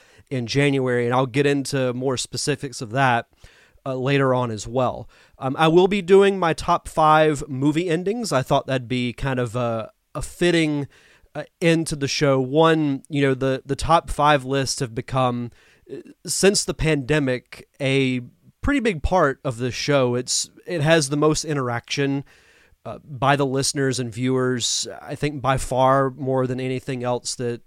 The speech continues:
has happened on this show i-, in its, uh, in its run. So it's crazy to think, you know, it seems like yesterday that just started too, and that was almost a,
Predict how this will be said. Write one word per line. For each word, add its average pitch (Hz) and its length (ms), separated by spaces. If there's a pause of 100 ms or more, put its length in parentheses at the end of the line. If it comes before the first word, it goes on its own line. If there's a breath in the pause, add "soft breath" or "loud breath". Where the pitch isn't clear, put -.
has 127 220
happened 127 400
on 127 160
this 131 140
show 139 420 (600 soft breath)
i-, 147 60
in 143 300
its, 139 320
uh, 117 340
in 135 120
its 120 220
run. 131 420
So 117 420 (760)
it's 143 260
crazy 160 300
to 143 60
think, 139 260
you 131 60
know, 131 100
it 127 60
seems 139 240
like 123 160
yesterday 123 460
that 117 180
just 120 160
started 107 340
too, 123 300
and 113 80
that 123 160
was 113 160
almost 120 460
a, 113 240